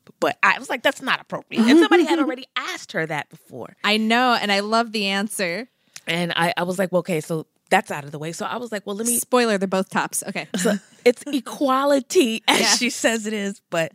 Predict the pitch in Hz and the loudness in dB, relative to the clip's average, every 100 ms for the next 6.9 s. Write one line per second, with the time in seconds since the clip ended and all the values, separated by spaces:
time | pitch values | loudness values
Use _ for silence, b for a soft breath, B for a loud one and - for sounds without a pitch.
0 | - 202 233 220 - 156 170 - 160 - | -12 -6 -6 -6 -4 -2 -2 -2 -6 -8
1 | - 156 - 156 151 151 - - - 185 | -8 -6 -6 -2 0 -2 -6 -18 -2 -2
2 | 180 214 202 190 175 151 165 160 165 202 | -2 -6 -4 -2 -4 -4 0 2 2 -2
3 | 240 _ - 175 185 214 262 254 247 _ | -6 _ -8 -4 -2 0 -2 2 0 _
4 | _ 233 220 - _ _ - 202 190 - | _ 0 0 -4 _ _ -4 -4 -4 -4
5 | 190 175 170 - - 165 185 - 170 - | -4 -2 -4 -6 -4 -4 -4 -8 -10 -8
6 | 160 _ - - - - 156 151 | -10 _ -16 -14 -12 -6 -4 -6